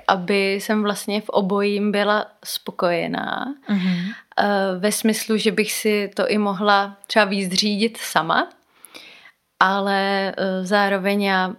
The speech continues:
Speaker 1: pak mám ten problém, že jsem schopná jako nepracovat vůbec anebo až moc, takže si neumím moc stanovit ty hranice, ale to bych třeba chtěla jako umět, že, eh,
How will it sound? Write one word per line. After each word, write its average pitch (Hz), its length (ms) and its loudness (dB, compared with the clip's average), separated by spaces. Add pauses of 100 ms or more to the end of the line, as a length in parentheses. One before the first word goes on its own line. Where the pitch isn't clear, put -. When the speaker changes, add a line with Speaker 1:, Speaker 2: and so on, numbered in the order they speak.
(220)
Speaker 1:
pak 208 160 2
mám 208 160 4
ten 208 160 2
problém, 196 380 2
že 185 100 -4
jsem 202 180 0
schopná 190 420 0
jako 190 300 -2
nepracovat 190 520 0
vůbec 196 380 0
anebo 180 460 2
až - 200 0
moc, 185 400 2
takže 185 480 0 (280)
si - 120 0
neumím 208 300 4
moc 214 180 2
stanovit 208 480 0
ty 247 120 6
hranice, 190 640 2 (240)
ale 202 140 4
to 208 160 4
bych 202 340 0
třeba 226 280 2
chtěla 196 400 2
jako 202 200 0
umět, 190 540 2 (400)
že, 196 220 -2
eh, 175 380 0